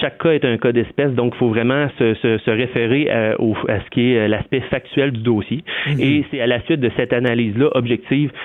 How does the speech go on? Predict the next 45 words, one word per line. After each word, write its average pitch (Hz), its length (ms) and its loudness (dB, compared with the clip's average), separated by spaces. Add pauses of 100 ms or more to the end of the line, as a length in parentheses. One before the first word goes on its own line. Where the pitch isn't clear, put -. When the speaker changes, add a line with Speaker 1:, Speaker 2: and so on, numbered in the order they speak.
(140)
Speaker 1:
du 113 120 -4
D 131 140 0
P 127 220 0
C 113 140 2
P 139 180 0
qui, 127 340 0
euh, 104 440 2
qu'on, 107 220 -4
qu'on 104 160 -2
pourra, 123 380 0
euh, 101 640 0
qu'on 110 160 -2
pourra 117 280 0
objectivement 120 640 -2 (240)
décider 120 460 -2
s'il 127 240 2
y 113 80 2
a 113 60 0
matière 123 500 -2
à 107 280 0
une 107 140 -2
poursuite 113 460 -2
criminelle 113 420 -2
ou 113 160 0
à, 101 320 0
à 101 140 -2
rester, 107 360 -2
disons, 113 400 -2
en, 101 280 -2
en 98 40 -2
matière 107 280 -2
Speaker 2:
En 113 60 -4
Speaker 1:
pénale. 104 180 0
Speaker 2:
pénal. 127 320 -2
Speaker 1:
Donc 90 100 -12 (300)
Speaker 2:
Dans 131 140 0
le 135 60 -2
fond, 185 220 2
si 143 360 -6 (260)
on, 139 200 -8
on 139 140 -6
est 139 160 -2
en 147 160 0
pénal 160 440 -2 (720)
tant 175 280 0